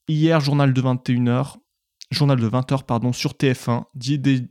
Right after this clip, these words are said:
Didier Deschamps annonce sa liste de vingt-trois joueurs, de vingt-six joueurs, et Karim Benzema est sélectionné.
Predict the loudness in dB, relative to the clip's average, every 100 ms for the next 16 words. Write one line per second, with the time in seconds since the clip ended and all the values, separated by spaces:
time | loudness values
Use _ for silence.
0 | -10 -6 -2 0 0 0 -2 -2 -2 -2
1 | 0 0 -2 -4 -2 -2 0 0 0 -2
2 | -4 -2 -2 -2 -2 0 0 -2 _ _
3 | -20 -16 -12 -6 -2 2 2 2 0 0
4 | -2 -4 -6 -6